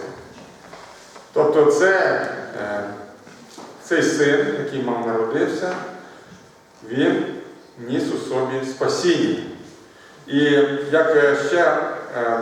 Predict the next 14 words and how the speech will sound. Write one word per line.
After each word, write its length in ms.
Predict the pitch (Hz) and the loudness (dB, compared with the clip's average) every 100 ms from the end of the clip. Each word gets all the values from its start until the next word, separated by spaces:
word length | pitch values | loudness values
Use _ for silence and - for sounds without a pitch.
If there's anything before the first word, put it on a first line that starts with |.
| 113 | 2
Бог 360 | 110 113 - - | 2 4 2 2
задалеко 680 | 123 131 139 151 - 123 113 113 | 4 4 6 4 2 -2 -2 2
до 180 | 127 123 - - | 4 4 2 0
приходу 420 | - 147 - - | 2 2 2 0
Христа 680 | 120 117 - 170 - - - - - - - - - | 0 -2 0 2 2 0 -4 -8 -12 -16 -18 -20 0
говорить 520 | 113 151 170 156 - | 4 6 6 4 2
через 220 | 147 147 | 4 4
пророка 340 | 147 151 147 143 | 4 4 4 4
Ісаю, 560 | 131 - 143 143 143 - - - - | 2 2 4 4 2 0 -4 -6 -6
ми 280 | 131 123 - - - | 0 0 0 -4 -6
і 140 | 151 - | -8 2
це 300 | 151 147 165 | 4 6 4
місце 240 | - 160 | 2 0
зачитаємо, 680 | 160 160 160 170 170 165 165 | -2 -4 0 2 2 0 -4